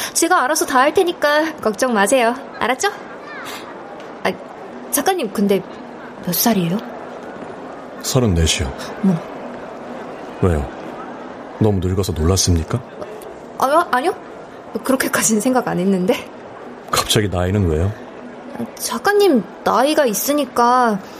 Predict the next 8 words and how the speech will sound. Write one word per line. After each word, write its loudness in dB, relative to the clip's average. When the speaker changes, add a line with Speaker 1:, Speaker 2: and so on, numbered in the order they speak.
Speaker 1:
뭐 -2
많이 4
걷거나 4
이런 6
데이트 4
코스는 2
피하려고 -2
했죠. -2